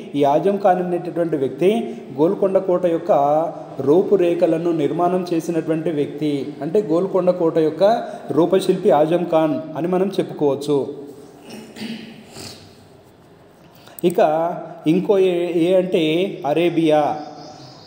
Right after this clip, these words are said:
ఆ రోజుల లోపల గోల్కొండ ప్రాంతానికి అరేబియా ప్రాంతం నుండి చాలామంది వర్తకులంటే వ్యాపారస్తులు వచ్చేసి గోల్కొండ కోటలోపు వ్యాపారం చేసుకునేటటువంటి వారు. ఏ ప్రాంతం నుండి అంటే అరేబియా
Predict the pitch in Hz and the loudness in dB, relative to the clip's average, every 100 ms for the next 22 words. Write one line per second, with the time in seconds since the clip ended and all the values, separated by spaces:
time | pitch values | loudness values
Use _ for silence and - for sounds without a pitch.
0 | 135 175 220 214 214 208 196 208 202 147 | 2 4 4 0 0 0 4 4 4 2
1 | 165 190 196 196 185 165 165 165 160 165 | -2 0 0 0 2 -2 0 0 0 -2
2 | 180 143 147 165 - - 139 156 180 196 | 0 0 0 -2 -4 -4 2 2 2 4
3 | 190 190 156 151 156 147 139 143 170 220 | 2 4 0 0 -2 -4 -4 2 2 2
4 | - - - - 139 175 190 185 175 170 | -4 -12 -6 0 2 2 2 0 0 0
5 | 160 135 - 127 143 160 190 190 180 175 | 0 -2 -6 0 0 2 0 4 2 2
6 | 180 156 139 - - 139 147 160 175 175 | 0 0 0 -6 -8 0 2 4 2 2
7 | 180 160 139 - 143 143 180 226 - - | 0 -2 -2 0 -2 2 0 0 -6 -14
8 | - 139 170 202 196 196 190 175 175 165 | -8 2 2 4 2 2 2 0 2 2
9 | 165 143 151 156 180 180 - 165 - 160 | 2 0 0 2 0 0 -2 -4 -2 -2
10 | 156 151 151 160 165 135 135 131 - - | 0 0 0 2 4 4 2 -2 -6 -6
11 | 135 160 180 180 185 185 180 180 175 180 | 2 2 4 2 0 0 0 2 2 2
12 | 175 - - 151 180 131 156 170 180 | -2 -8 -8 0 2 4 2 4 4